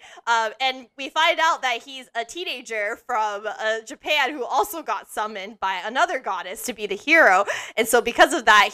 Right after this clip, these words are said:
he thinks the coolest person he can be as a hero is Kirito. <laughs> So, <laughs> um,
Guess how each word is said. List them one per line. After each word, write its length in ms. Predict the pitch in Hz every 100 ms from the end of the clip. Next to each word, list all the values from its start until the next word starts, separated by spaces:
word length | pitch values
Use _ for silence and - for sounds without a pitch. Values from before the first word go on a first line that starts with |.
| -
he 300 | 240 240 226 -
thinks 220 | 208 240
the 120 | - 202
coolest 720 | - - 302 277 233 - _
person 380 | 247 233 226
he 100 | 220
can 360 | 196 240 214 247
be 120 | 240
as 160 | 208 208
a 60 |
hero 320 | 311 247 233 202
is 200 | 233 -
Kirito. 500 | - 539 427 - 740
<laughs> 80 | 762 740 784 - 659 - - - - -
So, 60 | 381
<laughs> 1600 | - - - - 339 _ - - 906 - - - - - - -
um, 440 | 294 262 226 214